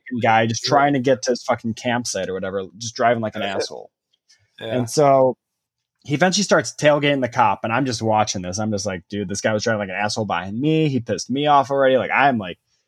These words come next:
Speaker 1: "I want this guy to get pulled over so badly, so badly." He starts
Speaker 2: Right.
Speaker 1: tailgating the cop. The cop
Speaker 2: Oh,
Speaker 1: passes a
Speaker 2: no.
Speaker 1: semi, and the guy just floors it by him. Cop
Speaker 2: <laughs>
Speaker 1: immediately lights on,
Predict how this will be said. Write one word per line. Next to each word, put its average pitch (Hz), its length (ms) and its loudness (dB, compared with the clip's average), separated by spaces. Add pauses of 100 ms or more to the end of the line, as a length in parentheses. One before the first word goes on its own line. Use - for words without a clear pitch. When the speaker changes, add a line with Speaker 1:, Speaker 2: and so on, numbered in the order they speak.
(300)
Speaker 1:
"I 113 160 2
want 104 280 -4
this 98 140 -12
guy 95 120 -6
to 95 60 -6
get 87 180 -10
pulled 101 180 -8
over 92 260 -8
so 101 380 -4
badly, 85 560 -10
so 156 380 2
badly." 120 580 0 (260)
He 139 120 -6
starts 143 320 0
Speaker 2:
Right. 117 200 2
Speaker 1:
tailgating 165 420 2
the 147 80 -6 (140)
cop. 113 280 0 (380)
The 131 80 -4
cop 147 320 2
Speaker 2:
Oh, 139 40 -8
Speaker 1:
passes 139 360 2 (180)
a 156 40 4
Speaker 2:
no. 151 40 4
Speaker 1:
semi, 117 380 0
and 143 120 -4
the 143 60 -4
guy 143 200 2
just 143 420 -6
floors 175 580 4
it 147 140 -2
by 131 260 2
him. 127 280 -4 (300)
Cop 170 340 2
Speaker 2:
<laughs> - 100 -8
Speaker 1:
immediately 170 600 4 (320)
lights 175 580 2
on, 156 400 4